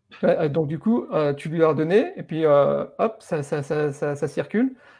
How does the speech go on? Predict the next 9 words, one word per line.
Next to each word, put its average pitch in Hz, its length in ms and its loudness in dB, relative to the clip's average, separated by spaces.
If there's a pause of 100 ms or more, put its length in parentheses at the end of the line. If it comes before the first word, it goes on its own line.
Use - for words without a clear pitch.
(180)
Et 160 60 -4
peut-être 208 420 -2
qu'à 196 340 6
un - 40 0
moment 156 200 -2
donné, 170 460 0
euh, 139 560 -2 (400)
donc 147 180 -6
lui, 190 380 0